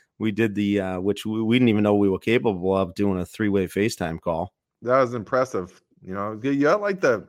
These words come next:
Speaker 2: the three-way guy though. Like, you can, you know, get, merge a call. Um,
Speaker 1: <laughs>
Speaker 2: I, I always drop 'em, but
Speaker 1: Connect the dots.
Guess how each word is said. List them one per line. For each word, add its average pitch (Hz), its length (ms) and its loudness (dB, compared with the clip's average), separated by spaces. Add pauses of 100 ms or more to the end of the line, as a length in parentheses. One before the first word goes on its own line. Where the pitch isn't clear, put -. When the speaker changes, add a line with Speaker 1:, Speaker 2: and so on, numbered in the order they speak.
Speaker 2:
the 107 180 -6
three-way 131 760 -2
guy 107 380 -6
though. 85 160 -8
Like, 85 240 -10
you 120 100 -4
can, 95 320 -10 (520)
you 104 120 -10
know, 104 80 -8
get, 98 180 -8 (300)
merge 120 360 0
a 110 80 -2
call. 117 480 0 (320)
Um, 82 420 -12 (100)
Speaker 1:
<laughs> 127 160 2
Speaker 2:
I, 123 220 2 (100)
I 123 120 6
always 147 260 2
drop 113 320 -2
'em, 85 100 -10
but 95 100 -4
Speaker 1:
Connect 127 340 4
the 131 80 6
dots. 127 500 2